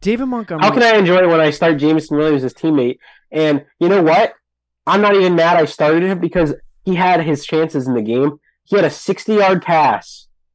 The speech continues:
Speaker 2: that hit him in the freaking helmet. That would have been a touchdown.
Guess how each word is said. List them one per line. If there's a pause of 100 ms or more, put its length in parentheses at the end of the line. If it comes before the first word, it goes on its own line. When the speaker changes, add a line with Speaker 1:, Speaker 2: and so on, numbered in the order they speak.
(300)
Speaker 2:
that
hit
him
in
the
freaking
helmet.
That
would
have
been
a
touchdown.